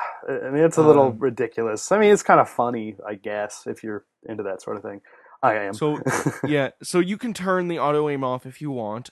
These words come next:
Speaker 1: Mm-hmm.
Speaker 2: but I don't know if you would agree with me on this, but even though I'm okay at shooters, I actually prefer to keep auto aim on in G T A games. I don't know if it's for the power fantasy or whatever,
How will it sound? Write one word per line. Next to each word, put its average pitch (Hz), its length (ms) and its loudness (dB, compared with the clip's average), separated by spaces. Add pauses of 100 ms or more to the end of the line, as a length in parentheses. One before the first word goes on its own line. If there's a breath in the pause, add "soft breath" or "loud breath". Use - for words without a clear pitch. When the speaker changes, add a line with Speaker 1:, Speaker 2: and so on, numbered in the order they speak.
(140)
Speaker 1:
Mm-hmm. 107 100 -12
Speaker 2:
but 147 180 -2
I 196 100 4
don't 233 160 2
know 202 180 -2
if 170 140 -8
you 151 380 -8 (440)
would 139 120 -2
agree 202 260 -6
with 220 220 -4
me 131 100 -6
on 117 160 -4
this, 110 240 -10 (300)
but 143 140 -4
even 214 280 -4
though 190 180 2
I'm 143 220 2
okay 143 380 -2
at 127 100 -2
shooters, 180 560 -2 (480 soft breath)
I 160 100 6
actually 175 380 2
prefer 156 420 0
to 143 80 -2
keep - 280 -8
auto 135 380 2
aim 123 180 -2
on 127 240 0
in 120 120 -6
G 113 160 -6
T - 200 -8
A 123 120 -2
games. 104 460 -8
I 143 100 2
don't 170 160 4
know 170 180 8
if 151 120 2
it's 139 120 -4
for - 200 -4
the 123 80 -4
power 139 360 2
fantasy 151 580 -2
or 156 80 0
whatever, 151 460 0